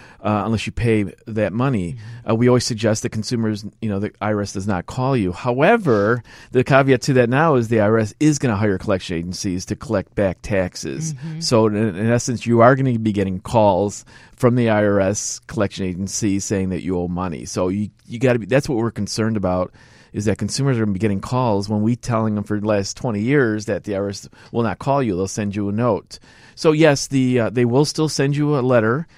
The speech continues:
Speaker 1: and s-, tell you that you are going to a collection agency, and then they will send you to a collection agency. However, a scam artist is not gonna, they're gonna say they sent a letter.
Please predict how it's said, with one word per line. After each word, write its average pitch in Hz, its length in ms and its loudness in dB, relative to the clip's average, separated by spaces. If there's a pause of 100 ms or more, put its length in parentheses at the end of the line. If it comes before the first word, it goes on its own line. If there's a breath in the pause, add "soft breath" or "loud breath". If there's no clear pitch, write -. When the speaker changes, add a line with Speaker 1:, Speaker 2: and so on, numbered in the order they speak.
(120 soft breath)
Speaker 1:
and 113 160 -2
s-, - 160 -10
tell 120 300 0
you 120 240 -2
that 110 160 0
you 110 160 0
are 110 120 2
going 117 220 0
to 139 140 -4
a 143 60 -2
collection 104 400 -2
agency, 104 600 -4 (480 soft breath)
and 107 180 -2
then 104 160 -2
they 101 120 0
will 107 160 0
send 110 240 -2
you 101 80 -4
to 101 80 -2
a 92 40 -4
collection 123 340 -4
agency. 107 260 -2
However, 127 600 0
a 78 100 -4
scam 165 320 -6
artist 110 260 -2
is 101 120 -10
not 95 180 -6
gonna, 87 260 -6 (320 loud breath)
they're 139 100 2
gonna 151 160 2
say 147 220 2
they 110 100 2
sent 90 240 -4
a 101 60 -4
letter. 87 400 -2